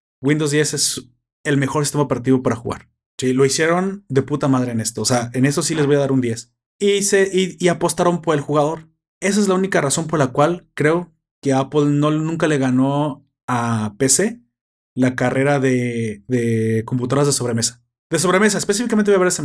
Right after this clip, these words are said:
sobremesa. Porque en la, en los, en los portátiles es otra cosa. Pero en los portátiles, el que quiere jugar no compra Mac. Sí, no compra Apple. El que, el que quiere jugar compra una Alienware, una Asus, la marca que tú quieras, pero que trae Windows. ¿Por qué? ¿Por qué fue así? Porque Windows podrá tener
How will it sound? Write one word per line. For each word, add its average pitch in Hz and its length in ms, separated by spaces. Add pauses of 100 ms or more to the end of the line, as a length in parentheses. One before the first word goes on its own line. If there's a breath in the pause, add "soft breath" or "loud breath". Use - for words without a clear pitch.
sobremesa. 120 480 (300)
Porque 147 220
en 147 100
la, 143 220
en 143 80
los, 135 340
en 147 60
los 139 120
portátiles 151 440
es 151 40
otra 147 220
cosa. - 300 (340)
Pero 143 80
en 143 40
los 139 120
portátiles, 165 640
el 135 140
que - 80
quiere 151 180
jugar 139 360
no 143 160
compra 127 220
Mac. - 340 (280)
Sí, 135 300
no 135 140
compra 131 280
Apple. 117 260
El 113 60
que, 110 80 (160)
el 123 80
que - 80
quiere 156 180
jugar 151 280
compra 117 280
una 117 420 (440)
Alienware, 147 680
una 135 440
Asus, 143 460
la 147 120
marca 202 220
que 147 140
tú 147 120
quieras, 151 300 (380)
pero 113 180
que 110 80
trae 98 220
Windows. 139 500 (220)
¿Por 175 160
qué? 240 240
¿Por 175 180
qué 190 100
fue 214 140
así? 214 160
Porque 202 260
Windows 165 440
podrá 143 520
tener 143 360